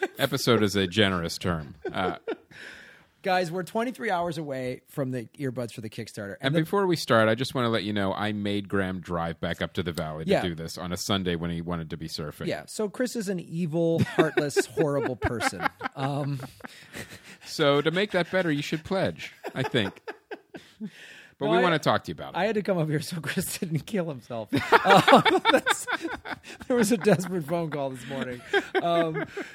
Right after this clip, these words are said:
Speaker 1: uh,
Speaker 2: Had nothing to do with the Kickstarter, by the
Speaker 1: <laughs> no,
Speaker 2: way.
Speaker 1: no,
Speaker 2: Yeah.
Speaker 1: no, no.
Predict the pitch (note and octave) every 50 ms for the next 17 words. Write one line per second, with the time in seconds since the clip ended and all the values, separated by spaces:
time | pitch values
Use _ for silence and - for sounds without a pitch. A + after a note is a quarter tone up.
0 | G4 - _ _ - - E3+ F3 F3 F3 E3+ D3 E3 D3 D3 D3 C#3+ C3 A#2+ A#2+
1 | A2+ A#2 A2 - - F2 - F#2 - - - - - D#3+ - - - D#4+ C#4 A#3
2 | A3 F#3+ F3+ D#3+ C#3+ C#3+ D#3 D3+ - - - - - - - - - - - -
3 | -